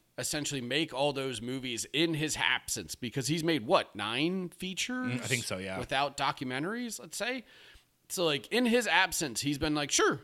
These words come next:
Speaker 1: go off and play with, in this playground that I basically built. But when I get back, I rule. Like, I, I'm gonna give you something, again, that totally, like, reworks the monkey bars," let's say.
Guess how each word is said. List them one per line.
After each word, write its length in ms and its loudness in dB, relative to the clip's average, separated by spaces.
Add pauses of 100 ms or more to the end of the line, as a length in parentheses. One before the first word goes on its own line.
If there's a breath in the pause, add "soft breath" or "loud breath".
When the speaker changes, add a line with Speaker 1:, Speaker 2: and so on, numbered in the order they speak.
(160)
Speaker 1:
go 160 4
off 180 4
and 140 -4
play 240 0
with, 220 -4 (260)
in 200 2
this 120 2
playground 640 0
that 160 -6
I 140 2
basically 420 -6
built. 480 -2 (320 loud breath)
But 100 0
when 160 2
I 240 6
get 320 2
back, 680 6 (760)
I 120 8
rule. 600 2 (260)
Like, 160 -2
I, 400 6
I'm 280 4
gonna 220 2
give 260 0
you 120 -2
something, 540 -2
again, 380 -2
that 160 -6
totally, 560 -4
like, 440 -6 (560 soft breath)
reworks 460 -2
the 80 -8
monkey 320 -4
bars," 420 -10
let's 200 -10
say. 300 -8